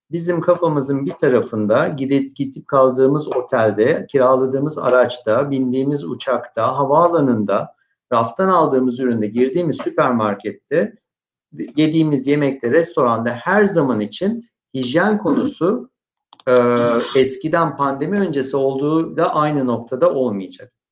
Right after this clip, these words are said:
Güven, markaya duyulan güvenin içerisine daha önce,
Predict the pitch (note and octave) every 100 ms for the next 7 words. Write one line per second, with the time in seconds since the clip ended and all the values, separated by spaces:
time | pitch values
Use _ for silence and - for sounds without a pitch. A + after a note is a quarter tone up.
0 | _ _ _ _ _ - B2+ C#3 D#3+ F#3
1 | F3+ - - C3+ D#3 F#3 F#3 E3 C#3 C3
2 | B2+ B2 A#2 A#2 B2 D3 D3 B2 B2 -
3 | C#3+ C3 - A2 C3+ A#3 - _ _ -
4 | C#3 C#3+ G3 E3 B2 B2 F3+ A#3